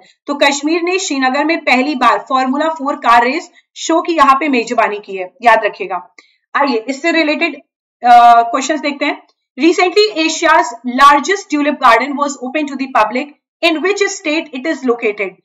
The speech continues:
यानी हाल ही में एशिया का जो सबसे बड़ा tulip garden है, वो जनता के लिए खोला गया है और यह किस राज्य में स्थित है? बताइए फटाफट से guys, इसका correct answer क्या होगा? और एक बार फटाफट से सभी लोग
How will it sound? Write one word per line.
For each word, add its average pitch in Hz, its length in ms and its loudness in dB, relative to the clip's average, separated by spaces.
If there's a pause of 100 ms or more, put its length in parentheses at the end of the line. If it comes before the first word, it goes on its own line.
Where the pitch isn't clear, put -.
(340)
यानी 320 300 2
हाल 294 300 6
ही 320 160 0
में 330 120 -2
एशिया 277 420 -4
का 320 100 -2
जो 320 140 -4
सबसे 320 400 -6
बड़ा 269 300 -2
tulip 294 400 -2
garden 254 420 2
है, 202 180 -8 (300)
वो 302 80 0
जनता 269 480 2
के 349 160 0
लिए 330 160 0
खोला 247 320 0
गया 233 180 4
है 269 360 0 (220)
और 294 140 4
यह 339 260 4
किस 415 380 -2
राज्य 254 440 2
में 285 180 0
स्थित 233 280 -4
है? 190 200 -8 (280)
बताइए 311 300 2
फटाफट 311 380 2
से 330 160 -4
guys, 294 320 -2 (300)
इसका 254 180 0
correct 269 260 2
answer 285 240 2
क्या 277 120 2
होगा? 262 160 4
और 302 200 2
एक 320 100 0
बार 359 180 4
फटाफट 330 320 2
से 349 60 -4
सभी 302 240 0
लोग 269 260 0